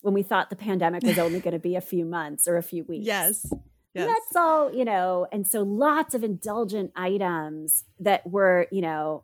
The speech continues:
Speaker 1: "I don't care if it has, you know, fat and calories up the wazoo. The gym's closed anyway." And
Speaker 2: Right,
Speaker 1: as you
Speaker 2: right.
Speaker 1: got, <laughs> as you got more throughout the year,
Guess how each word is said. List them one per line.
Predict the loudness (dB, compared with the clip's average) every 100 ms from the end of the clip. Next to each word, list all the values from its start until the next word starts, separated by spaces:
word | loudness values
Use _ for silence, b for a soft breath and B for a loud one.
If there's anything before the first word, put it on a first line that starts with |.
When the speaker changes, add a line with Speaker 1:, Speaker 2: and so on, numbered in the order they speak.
| -2
Speaker 1:
"I | 2 4
don't | 2 0
care | -4 0 2 0
if | 0
it | -2
has, | -2 0 0 2 0
you | 0 -4
know, | -4 -6 -8 _ -6 -2
fat | -2 -2
and | -6
calories | -2 0 2 0 -4 -6 -8 -14
up | -16 -10
the | -2
wazoo. | 0 0 0 2 2 -2 -4 B B B
The | 6 8
gym's | 10 8 8
closed | 6 8 8 8 8
anyway." | 8 8 8 6 0 -12 b b 0
And | 4 4 4 0 2
Speaker 2:
Right, | 4 4
Speaker 1:
as | 2
you |
Speaker 2:
right. | 2
Speaker 1:
got, | 4 2 4
<laughs> | 2 2 -2 2 6 6 6
as | 2 4
you | 2
got | 2 -2 -2
more | -2 0 2
throughout | 4 6 8 6 2 -10 B B -2
the | 0
year, | 0 -2 0 2 2 2 -2